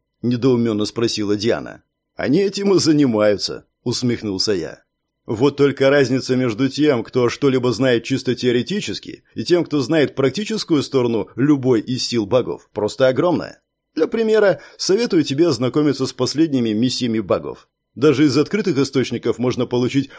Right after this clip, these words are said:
удручающую статистику. Там, где операцию планировали обычные военные тактики, процент потерь в несколько раз больше по сравнению с планированием богом-тактиком. Вижу, тебе не совсем понятно, почему так. Ответ прост.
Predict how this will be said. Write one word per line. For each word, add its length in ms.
удручающую 840
статистику. 720
Там, 280
где 200
операцию 520
планировали 520
обычные 580
военные 460
тактики, 600
процент 400
потерь 400
в 140
несколько 500
раз 200
больше 340
по 140
сравнению 480
с 80
планированием 640
богом-тактиком. 1080
Вижу, 260
тебе 340
не 80
совсем 320
понятно, 400
почему 320
так. 260
Ответ 400
прост. 400